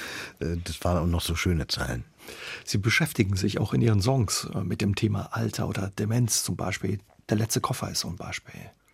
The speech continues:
Speaker 1: Ja, der letzte Koffer ist für mich auch einer der wichtigsten Songs. Ich würd n-, das ist auch so,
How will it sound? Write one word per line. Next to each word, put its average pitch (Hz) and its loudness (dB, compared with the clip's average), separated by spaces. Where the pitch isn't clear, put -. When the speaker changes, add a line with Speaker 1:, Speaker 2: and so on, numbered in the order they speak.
Speaker 1:
Ja, 110 6
der 82 4
letzte 78 2
Koffer - 0
ist - -4
für - -2
mich - 0
auch - -2
einer 90 4
der 82 0
wichtigsten 107 0
Songs. 104 0
Ich - -4
würd 113 2
n-, 104 6
das 104 2
ist - 2
auch 160 4
so, 85 -2